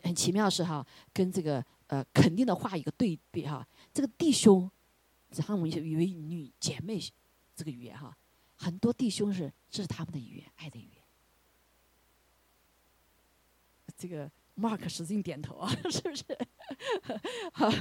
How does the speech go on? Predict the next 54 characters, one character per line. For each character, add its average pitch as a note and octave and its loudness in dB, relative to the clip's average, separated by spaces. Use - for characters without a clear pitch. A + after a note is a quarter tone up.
哎， D4+ 0
很 B3 -4
多 D4+ -6
的 E4+ -4
弟 C#4+ -8
兄， C4+ -2
你 A3+ -4
们 A3+ 0
问 D4+ 2
问 A#3+ 0
自 C4+ -6
己 F#3+ -6
到 A3+ 0
底 B3+ 4
是 B3 4
什 A3+ 0
么 G#3+ 0
语 G3 -4
言 D#3 -8
哈？ F3 -2
哎， A#3+ -6
其 - -4
实 A3+ 0
在 G3+ 0
这 G3+ -8
个 F3+ -2
嘛， D#3 -4
就 G3 -6
像 F#3+ 0
在， E3+ -2
呃， C#3+ -10
谈 - -6
恋 G3 -4
爱 F3 -4
一 D3 -8
样 C#3 -14
的， B2+ -20
那 F#3 -8
也 E3+ -10
说 - -6
不 A3 -4
出 - -8
来 F#3 -2
爱， F#3+ -8
就 F3 -8
什 D#3+ -8
么， D3 -10
用 E3+ -8
拥 D3 -12
抱， D#3+ -8
对 E3 -10
不 D3+ -14
对？ C#3 -8
好， D3 -8